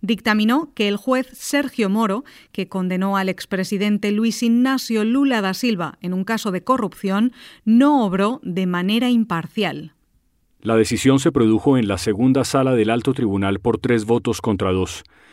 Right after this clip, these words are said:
Speaker 2: La balanza la inclinó a favor de Lula la magistrada Carmen Lucía Antúnez.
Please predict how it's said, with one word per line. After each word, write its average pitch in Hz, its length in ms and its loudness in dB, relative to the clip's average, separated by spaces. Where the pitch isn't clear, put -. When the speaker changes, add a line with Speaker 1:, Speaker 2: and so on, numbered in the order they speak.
Speaker 2:
La 113 120 0
balanza 110 420 0
la 135 100 2
inclinó 107 460 -2
a - 40 -4
favor 101 300 -2
de 113 80 4
Lula 117 420 4
la 110 120 -4
magistrada 107 580 -2
Carmen 131 460 2
Lucía 110 320 0
Antúnez. 101 560 -2